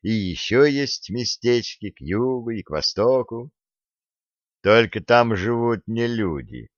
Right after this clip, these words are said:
буркнул Середин. Отчего же? В озерцах живут люди, ты сам это знаешь. Немного их осталось. Немного,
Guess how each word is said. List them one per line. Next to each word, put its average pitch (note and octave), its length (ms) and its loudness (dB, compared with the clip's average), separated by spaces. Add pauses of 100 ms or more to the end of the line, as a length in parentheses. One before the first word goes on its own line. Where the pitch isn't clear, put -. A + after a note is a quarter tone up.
(360)
буркнул F#2+ 540 0
Середин. D2+ 640 -4 (580)
Отчего C#3 680 0
же? C#3 240 -8 (420)
В G#2 60 0
озерцах G2 540 0
живут G#2 300 -6
люди, A2+ 540 -4 (200)
ты E2+ 120 -6
сам F2 320 -2
это A#2+ 200 -6
знаешь. B2 680 -4 (680)
Немного A#2 640 4
их F#2 220 -2
осталось. D2+ 800 -6 (640)
Немного, A#2+ 1000 -4